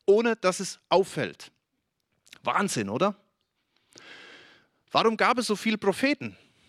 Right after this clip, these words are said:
Nun, Ausleger sind sich da eigentlich schon einig. Man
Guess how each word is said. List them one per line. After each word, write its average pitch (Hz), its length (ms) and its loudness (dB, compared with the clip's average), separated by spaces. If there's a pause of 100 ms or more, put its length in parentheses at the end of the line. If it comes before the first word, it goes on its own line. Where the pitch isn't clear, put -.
(960)
Nun, 196 380 -2 (1400)
Ausleger 208 480 0
sind 220 240 -4
sich - 220 -6
da 160 340 2 (500)
eigentlich 185 440 0
schon 196 400 -2 (100)
einig. 180 640 -2 (360)
Man 156 260 -2